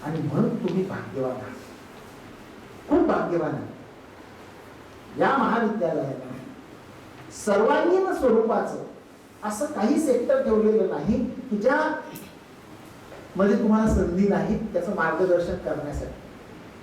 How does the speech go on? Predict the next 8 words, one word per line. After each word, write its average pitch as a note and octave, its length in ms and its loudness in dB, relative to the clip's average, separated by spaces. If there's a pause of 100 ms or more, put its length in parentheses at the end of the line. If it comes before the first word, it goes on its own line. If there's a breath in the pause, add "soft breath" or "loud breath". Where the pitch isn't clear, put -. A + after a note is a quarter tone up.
(220)
मग G#3 180 -2
ते A3+ 100 2
स्पर्धा A3 420 4
परीक्षा B3 320 2
मार्गदर्शन B3 580 0
केंद्राच्या A#3+ 440 -4
माध्यमातून G#3+ 680 0
असेल, - 440 -6